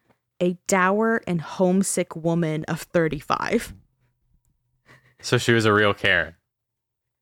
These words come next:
Speaker 1: Thirty-five isn't even that old. I mean, maybe in eighteen seventies.
Speaker 2: May-, maybe they, maybe they just were just <laughs> shitting on her 'cause she's just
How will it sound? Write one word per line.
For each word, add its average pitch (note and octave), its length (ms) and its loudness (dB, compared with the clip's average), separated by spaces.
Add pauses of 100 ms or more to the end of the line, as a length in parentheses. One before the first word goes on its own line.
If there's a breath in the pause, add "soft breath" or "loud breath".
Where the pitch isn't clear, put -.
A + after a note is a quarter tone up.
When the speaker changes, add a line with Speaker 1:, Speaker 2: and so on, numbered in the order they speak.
(1120 loud breath)
Speaker 1:
Thirty-five D#5+ 960 2
isn't C#5 280 0
even A4+ 340 4
that G4+ 320 6
old. D4 640 6 (340 loud breath)
I - 100 2
mean, F#4 200 6
maybe F#4 260 4
in C4+ 160 4
eighteen A3+ 560 -2 (300)
seventies. G3+ 1120 0
Speaker 2:
May-, A2+ 40 0 (120)
maybe D#3+ 320 4
they, B2 440 2 (400)
maybe A2+ 440 4
they C#3+ 220 4
just C3+ 360 2
were B2+ 160 4
just B2 200 0
<laughs> - 20 -4
shitting - 460 0
on F#2 140 4
her F2 140 0
'cause G2 140 -12
she's G2+ 240 -4
just G2+ 280 -8